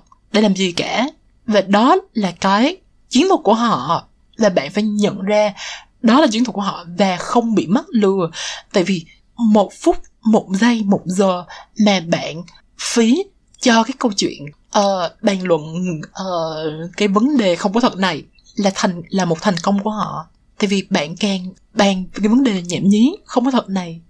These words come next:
là bạn càng mất thời gian để không bàn những cái vấn-, để không thể bàn được về những cái vấn đề có thật, là bạn bị đánh lạc hướng.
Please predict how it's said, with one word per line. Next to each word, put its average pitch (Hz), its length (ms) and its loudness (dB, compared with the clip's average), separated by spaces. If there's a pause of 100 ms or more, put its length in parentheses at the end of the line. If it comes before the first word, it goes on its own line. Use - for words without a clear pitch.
(160)
là 196 80 0
bạn 151 260 -2
càng 185 220 -2
mất 269 180 2
thời 170 180 -4
gian 196 360 -6 (260)
để 180 200 2
không 208 280 -2
bàn 170 340 -4
những 175 140 -6
cái 196 140 -6
vấn-, 226 300 0
để 185 100 0
không 208 240 -2
thể 196 160 0
bàn 175 320 -2
được 160 200 0
về 175 180 -4
những 165 160 -6
cái 190 100 0
vấn 247 100 6
đề 214 100 4
có 214 100 -4
thật, 220 240 -2 (280)
là 196 200 -2
bạn 170 260 -4
bị 180 140 2
đánh 208 160 4
lạc 254 180 2
hướng. 220 200 2